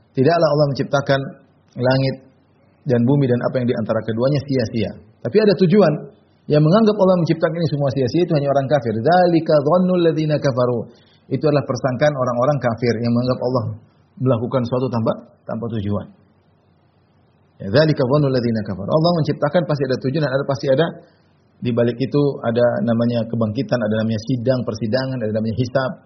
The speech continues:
ya. Allah menciptakan dengan tujuan. Kemudian juga seperti dalam, di akhir, akhir surat, eh, Al-Mu'minun. Kata Allah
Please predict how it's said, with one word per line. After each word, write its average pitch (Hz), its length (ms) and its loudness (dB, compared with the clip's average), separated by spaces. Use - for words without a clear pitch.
ya. 113 120 -6
Allah 156 240 2
menciptakan 139 560 -2
dengan 131 240 -2
tujuan. 120 340 0
Kemudian 156 240 2
juga 160 240 4
seperti 151 320 -2
dalam, 143 200 2
di 131 80 0
akhir, 139 300 0
akhir 127 320 -4
surat, 135 260 0
eh, 117 720 -2
Al-Mu'minun. 135 440 0
Kata 120 160 -10
Allah 127 240 -2